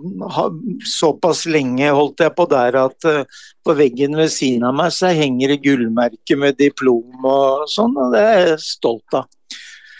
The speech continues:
Så jeg lærte veldig mye om idretten og kom på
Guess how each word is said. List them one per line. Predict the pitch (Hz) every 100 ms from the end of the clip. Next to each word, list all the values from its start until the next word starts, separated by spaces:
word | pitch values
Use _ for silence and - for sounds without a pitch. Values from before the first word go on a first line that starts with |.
| - -
Så | 196
jeg | 202 214
lærte | 190 - - 175 196 220 240 233
veldig | 220 170 143 170 180 185 185
mye | 190 185 180 160 151
om | 170
idretten | 180 156 131 143 147 190 190
og | -
kom | 170
på | 147